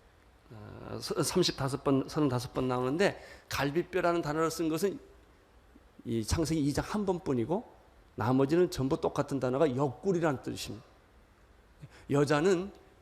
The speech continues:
아, 남자의 옆구리에서 나왔다 하는 거예요. 여자의 가장 큰 행복은 여자가 남자의 어디 있을 때입니까? 옆구리에 있을 때입니다.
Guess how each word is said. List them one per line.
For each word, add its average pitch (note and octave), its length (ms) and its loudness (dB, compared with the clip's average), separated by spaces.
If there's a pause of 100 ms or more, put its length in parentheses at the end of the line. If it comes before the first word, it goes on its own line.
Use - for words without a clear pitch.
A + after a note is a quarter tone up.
(460)
아, - 460 -14 (320)
남자의 C3 760 -2
옆구리에서 E3 1500 -4
나왔다 C3 440 2
하는 F2+ 120 -10
거예요. A2+ 160 -14 (1600)
여자의 G#3 300 8
가장 - 420 2
큰 C#4 240 4
행복은 C4 540 4 (1200)
여자가 E3+ 600 6
남자의 C#3+ 460 4
어디 D3 240 4
있을 B2+ 220 -2
때입니까? G2+ 440 -8 (1160)
옆구리에 D#3+ 420 4
있을 C3+ 240 2
때입니다. A#2 300 -2